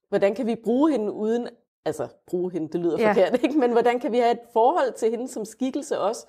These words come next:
Speaker 1: Fordi hun er en vigtig kvinde i kristendommen, og hun er en vigtig fortælling, men hvordan kan vi have det med, uden at have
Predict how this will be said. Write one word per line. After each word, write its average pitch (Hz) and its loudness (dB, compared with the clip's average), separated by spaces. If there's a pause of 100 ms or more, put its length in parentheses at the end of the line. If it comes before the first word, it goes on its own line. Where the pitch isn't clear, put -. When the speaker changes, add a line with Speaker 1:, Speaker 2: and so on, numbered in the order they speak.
(460)
Speaker 1:
Fordi 233 0
hun 226 -4
er 175 2
en 294 2
vigtig 202 -2 (100)
kvinde 190 0 (160)
i 220 0
kristendommen, 170 -2
og 185 0
hun 180 -4
er 214 2
en 262 0
vigtig 220 0 (280)
fortælling, 214 0
men 202 0
hvordan 220 0
kan 247 -6
vi 220 0
have 220 0
det 240 2
med, 202 2 (840)
uden 262 2
at 202 0
have 185 0